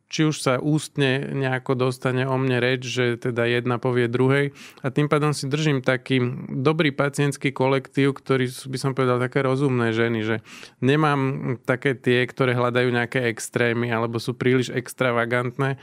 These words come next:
tak také ku mne veľmi, veľmi, veľmi zriedkavo chodia.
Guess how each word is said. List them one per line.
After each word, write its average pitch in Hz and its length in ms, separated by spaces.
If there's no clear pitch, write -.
tak 127 180
také 147 300
ku 131 160
mne 135 220
veľmi, 131 320
veľmi, 120 280
veľmi 113 300
zriedkavo 104 540
chodia. 113 420